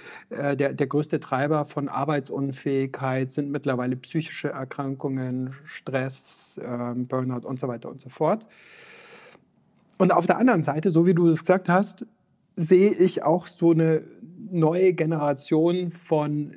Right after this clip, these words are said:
jungen Menschen, die in Unternehmen, in Bewerbungsgespräche in Unternehmen gehen und erstmal fragen, „Wie schaut's denn bei euch aus mit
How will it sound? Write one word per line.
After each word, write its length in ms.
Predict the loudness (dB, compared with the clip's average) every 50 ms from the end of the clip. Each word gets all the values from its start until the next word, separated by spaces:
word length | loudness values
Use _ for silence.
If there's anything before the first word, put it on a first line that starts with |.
| -16 -16
jungen 480 | -14 -10 -2 0 0 2 2 2 2
Menschen, 480 | 2 0 0 -2 -4 -2 -2 -2 -2 0
die 360 | 0 2 4 4 4 2 2 -4 -14 -20 -20 -20 _ _ _ _ _ _ _
in 220 | 2 4 4 4
Unternehmen, 600 | 2 2 2 2 2 2 2 2 2 0 0 -4 -2
in 360 | 0 2 2 2 2 0 0
Bewerbungsgespräche 880 | 0 0 2 0 0 0 0 -2 -2 -4 -6 -4 -2 -2 -2 0 0
in 140 | -2 -2 -2
Unternehmen 480 | -4 -4 -4 -2 -2 -2 -2 -2 -2 0
gehen 200 | 0 -2 -2 -2
und 220 | -6 -6 -8 -6
erstmal 320 | -6 -8 -6 -2 -2 -4 -2
fragen, 360 | -2 -2 -2 -2 -4 -6 -10 _ _ _ _ _ _ _
„Wie 120 | _ -8 -6
schaut's 340 | -4 -4 -4 -4 -6 -6 -6
denn 100 | -4 -2
bei 100 | -2 -4
euch 260 | -4 -4 -6 -6 -6
aus 320 | -6 -6 -8 -8 -10 -6 -4
mit 440 | -2 -2 -4 -6 -12 -18 -20 -20